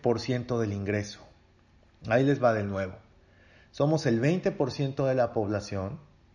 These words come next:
pero solamente tenemos el doce por ciento del ingreso.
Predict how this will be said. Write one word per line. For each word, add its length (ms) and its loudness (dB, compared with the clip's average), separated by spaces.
pero 200 2
solamente 520 4
tenemos 460 -2
el 280 -2
doce 540 2
por 160 -2
ciento 320 -2
del 120 -2
ingreso. 460 -4